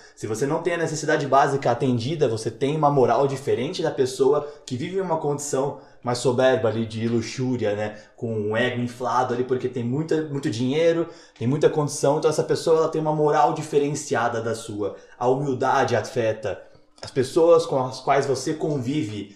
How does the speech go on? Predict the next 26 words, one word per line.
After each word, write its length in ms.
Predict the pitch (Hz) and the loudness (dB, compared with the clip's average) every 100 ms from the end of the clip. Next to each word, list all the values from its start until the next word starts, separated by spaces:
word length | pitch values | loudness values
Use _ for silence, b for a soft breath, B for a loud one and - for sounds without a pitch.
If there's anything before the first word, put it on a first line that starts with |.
| _ | _
afetam 680 | 101 104 - 135 - 110 104 | -16 -12 -4 -4 -2 -4 -4
a 40 | |
sua 160 | 95 120 | -4 -4
moral, 500 | 107 107 101 95 B B - | 0 0 0 -2 B B -12
afetam 480 | 95 - 127 123 117 | -6 0 0 2 -2
a 60 | |
sua 300 | 113 131 113 | 0 0 2
ética, 420 | 110 113 - - | 4 2 -2 -6
afetam 400 | 107 - 143 139 | -8 -2 -2 0
aquilo 300 | 139 - 143 | -4 -2 -4
que 100 | - | -4
você 260 | 120 120 165 | -2 -2 0
aprende 760 | 156 - 165 196 220 190 196 196 B B | -4 0 0 2 0 -2 -4 -6 B B
como 420 | 165 165 175 170 - - | 0 2 2 -2 -6 0
esses 280 | 135 139 | 0 0
termos, 440 | - 131 127 120 110 | 6 8 8 4 0
né, 80 | 117 | 0
como 260 | 123 123 | 0 2
esses 240 | 113 - - | 2 0 -4
conceitos. 800 | 131 120 - 98 95 - - - b b b b _ _ _ _ _ | -4 -4 -4 -8 -6 -10 -10 -14 b b b b _ _ _ _ _
Um 80 | 180 | 2
primeiro 380 | 196 185 226 269 | 4 4 4 2
assunto, 420 | 226 190 208 156 | 0 0 0 0
né, 80 | 139 | -2
a 40 | |
primeira, 280 | 143 170 | -2 4